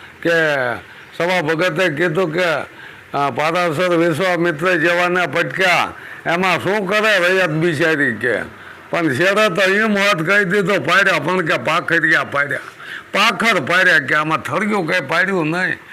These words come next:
એમ જે છેડે જાતા જો સટકી ગયો, તો ભક્તિનું પૂરું કરી નાખીને બધી મહેનત એ લેખા રાત, નથી કહેતા કે આખી રાત દળ્યો,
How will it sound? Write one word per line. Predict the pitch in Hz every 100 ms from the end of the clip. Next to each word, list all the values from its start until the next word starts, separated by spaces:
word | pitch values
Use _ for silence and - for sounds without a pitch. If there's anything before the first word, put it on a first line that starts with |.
| - - - 160
એમ | 202 190 113 85 - - - 104
જે | 131 196 175
છેડે | 147 185 214 202
જાતા | 165 196 175 208
જો | 175 190 165
સટકી | 123 208 180 180 220 202
ગયો, | 185 160 98 - - - -
તો | 175
ભક્તિનું | 143 151 165 196 196 180
પૂરું | 147 202 214 170
કરી | 190 185
નાખીને | 185 170 170 185 175
બધી | 147 151 180 202
મહેનત | 175 165 175 170 151
એ |
લેખા | 156 165 135 165
રાત, | 139 147 147 - - - -
નથી | 160 160
કહેતા | 208 202 220 208
કે | 185
આખી | 190 156 220
રાત | 190 196
દળ્યો, | 170 165 220 233 175 104